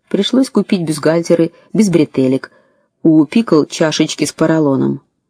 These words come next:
Мы обе состоим в комитете по декорациям. Тема у нас "Голубая рапсодия", потому что бал спонсирует газовая компания "Голубое пламя". Надеюсь, никогда больше не увижу голубой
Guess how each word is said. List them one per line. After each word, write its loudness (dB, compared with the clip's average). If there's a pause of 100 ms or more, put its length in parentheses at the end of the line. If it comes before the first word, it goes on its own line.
(360)
Мы 4
обе 2
состоим 0
в -10
комитете 2 (260)
по 0
декорациям. -2 (400)
Тема 4
у 6
нас 0
"Голубая 2
рапсодия", 0 (280)
потому 0
что -2
бал -2
спонсирует 0
газовая 2
компания 2
"Голубое 2
пламя". -2 (1040)
Надеюсь, 0
никогда -2
больше -4
не -2
увижу -2
голубой -2